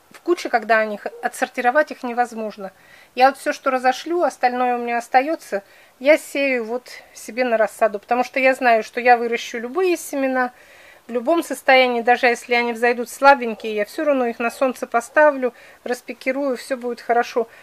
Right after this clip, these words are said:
Но на удивление семена всходят почти все. Вот я тут даже сделала загущенную посадку. Ну, думала, может быть, не взойдут. Нет, все как солдаты, стройными рядами. Я, конечно,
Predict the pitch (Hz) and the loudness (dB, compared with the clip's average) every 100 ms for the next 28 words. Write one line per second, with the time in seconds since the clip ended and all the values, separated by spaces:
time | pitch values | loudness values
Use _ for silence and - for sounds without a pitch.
0 | - - 247 269 285 277 247 262 277 320 | -20 -12 0 2 4 4 2 -4 0 2
1 | 302 247 220 - 240 254 277 269 - - | 2 0 -2 -2 -2 0 0 -2 -8 -4
2 | 277 262 - 247 - - - - - 202 | -2 -2 -2 -6 -6 -16 -16 -14 -8 -8
3 | - _ _ _ _ - 220 226 254 247 | -8 _ _ _ _ -10 -8 -4 -2 -2
4 | 247 220 233 226 233 247 226 220 233 233 | -2 -4 -4 -2 2 2 4 2 0 -2
5 | 254 - - 214 214 226 220 - 302 - | -6 -8 -8 -8 -4 -2 2 2 2 -2
6 | 226 _ _ - _ _ _ _ _ - | -14 _ _ -20 _ _ _ _ _ -10
7 | 254 277 285 277 262 247 311 277 202 202 | -6 -4 -4 2 2 4 2 0 -4 -14
8 | - 214 208 214 214 202 202 262 320 349 | -10 -10 -6 -2 -4 -6 -14 -8 -4 -4
9 | - - - _ _ - - 285 277 269 | -6 -20 -20 _ _ -18 -6 -4 -4 -10
10 | - 262 247 214 240 220 208 - 247 262 | -2 0 2 6 4 4 -12 -10 -4 -4
11 | 247 220 208 202 196 220 202 - - - | -2 -6 -8 -8 -2 -2 -4 -12 -20 -20
12 | - _ 247 302 311 320 - | -20 _ 2 6 6 4 0